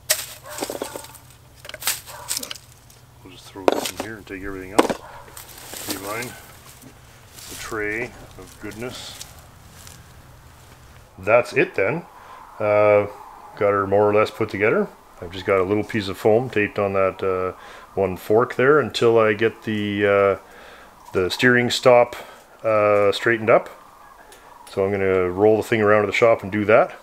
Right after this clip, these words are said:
But I think just to confirm that the petcock is working, we'll try and start it.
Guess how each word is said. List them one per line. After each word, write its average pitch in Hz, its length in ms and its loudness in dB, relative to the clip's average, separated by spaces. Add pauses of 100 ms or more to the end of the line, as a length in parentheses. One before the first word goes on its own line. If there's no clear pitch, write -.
But 92 100 -4
I 92 60 -2
think 104 240 -4 (680)
just 131 200 -2
to - 80 -6
confirm 131 420 2
that 110 120 -2
the 101 60 -18
petcock 127 440 2
is 113 80 -4
working, 135 400 2
we'll 104 80 -4
try 113 220 2
and 104 120 -2
start 135 240 6
it. 139 120 4